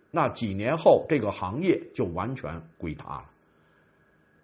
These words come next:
他举个例子嘛，你看最早的锂电池，一九九一年日本索尼搞出来的，而且一搞出来之后，这个行业的领导者一直是日本。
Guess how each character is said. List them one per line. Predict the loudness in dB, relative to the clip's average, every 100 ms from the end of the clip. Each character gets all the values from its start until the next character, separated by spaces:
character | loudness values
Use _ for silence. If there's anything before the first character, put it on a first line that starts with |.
| _ _ _ -2
他 | 2
举 | 4
个 | 8 8
例 | 10 8
子 | 6
嘛， | 4 2
你 | 4 2
看 | 4
最 | 6 8
早 | 8
的 | 6 4
锂 | 2 0 0
电 | 2 2 0
池， | -4 -4 -4 -4
一 | -2 4
九 | 4
九 | 4 2
一 | 2 2
年 | 0 0
日 | 2 4
本 | 4
索 | 2 -2 -4
尼 | 0 0
搞 | 0 -2 -4
出 | -8
来 | -10
的， | -12 -20 _ _ _ _ _ _ _ _ _ _ _ _ _ _ _ _ _ _ _ _ _ 0
而 | 4
且 | 6 6
一 | 6 6
搞 | 10 8
出 | 8
来 | 6
之 | 8 6
后， | 6 6
这 | 8
个 | 8 6
行 | 8 6
业 | 8 6
的 | 6
领 | 4 2
导 | 4 4
者 | 4 0 4
一 | 6 8
直 | 6 4
是 | 4
日 | -2 -2
本。 | -4 -10